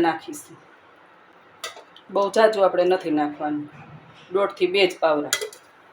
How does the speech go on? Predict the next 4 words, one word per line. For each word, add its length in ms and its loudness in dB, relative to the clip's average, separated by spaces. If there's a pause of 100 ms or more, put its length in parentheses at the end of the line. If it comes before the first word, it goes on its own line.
(1600)
સ્વાદ 480 4
મુજબ 360 0
મીઠું, 440 -4 (560)
એક 160 2